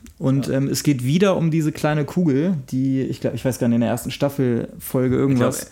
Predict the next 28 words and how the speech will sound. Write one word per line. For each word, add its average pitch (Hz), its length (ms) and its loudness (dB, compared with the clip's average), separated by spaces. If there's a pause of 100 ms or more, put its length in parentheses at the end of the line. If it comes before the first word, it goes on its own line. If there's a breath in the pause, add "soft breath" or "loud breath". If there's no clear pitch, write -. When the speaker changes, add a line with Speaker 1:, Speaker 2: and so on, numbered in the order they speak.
Speaker 2:
Ich - 140 -16
glaub, 117 120 -6
das 120 140 0
ist, - 220 -4
ja, 120 160 4
das 123 100 -2
ist 131 140 0
ja 123 120 2
die, 123 320 0 (200 loud breath)
die 120 100 -4
Kugel, 156 360 0
die 120 400 0 (280)
das 113 100 -4
Baby 123 280 2
Yoda 120 440 2 (100)
abdreht. 175 680 -2 (280 loud breath)
Speaker 1:
Ja. 135 320 0
Speaker 2:
Und, 120 520 0
ähm, 113 440 -2 (440 loud breath)
als 113 240 -2
der 117 200 2
Mandalorianer 120 960 2 (680 loud breath)
wegfliegt 143 460 0
vom 147 120 0
Planeten, 139 380 0
nachdem 120 320 0
er 113 60 2
Yoda 113 460 0